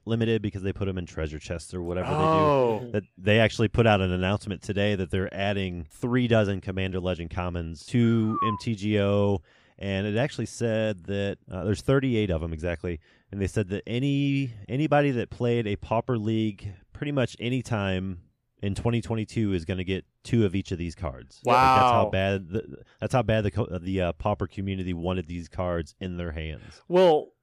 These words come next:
Speaker 2: I mean, this is a really interesting segue
Speaker 1: And mo-,
Speaker 2: into
Speaker 1: most of it's the, most of, a lot of 'em are the, are the gates.
Speaker 2: Yeah, the gates.
Speaker 1: Um, things like that.
Speaker 2: Yeah, there's a lot of people brewing around the gates and Guardian of the Guild Pact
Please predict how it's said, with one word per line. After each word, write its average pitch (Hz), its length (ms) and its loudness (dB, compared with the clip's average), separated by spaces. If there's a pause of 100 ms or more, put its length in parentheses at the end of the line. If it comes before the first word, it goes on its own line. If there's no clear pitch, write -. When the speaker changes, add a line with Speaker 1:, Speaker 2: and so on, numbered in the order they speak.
Speaker 2:
I 160 100 2
mean, 151 220 2
this 156 180 -6
is 170 120 -10
a 175 80 2
really 160 200 2
interesting 135 380 -2
segue 123 720 0
Speaker 1:
And 123 120 4
mo-, 151 60 6
Speaker 2:
into 127 120 0
Speaker 1:
most 139 260 6
of 113 120 4
it's 104 180 0
the, 98 460 2
most 131 200 4
of, 123 100 0
a 101 100 0
lot 147 200 2
of 135 80 0
'em 117 60 0
are 107 60 6
the, 92 160 2 (120)
are 101 120 0
the 87 80 0
gates. 98 680 -2
Speaker 2:
Yeah, 131 220 2
the 135 140 -4
gates. 82 500 0
Speaker 1:
Um, 78 160 -18
things 104 160 -2
like 85 140 -2
that. 85 260 -4
Speaker 2:
Yeah, 123 320 4
there's 117 180 -2
a 127 40 0
lot 127 180 4
of 135 80 -4
people 156 240 -4
brewing 131 400 2
around 117 300 -2
the 113 60 -4
gates 117 600 -4
and 123 180 -6
Guardian 113 380 2
of 104 80 -4
the 104 100 -6
Guild 104 280 -2
Pact 107 400 -6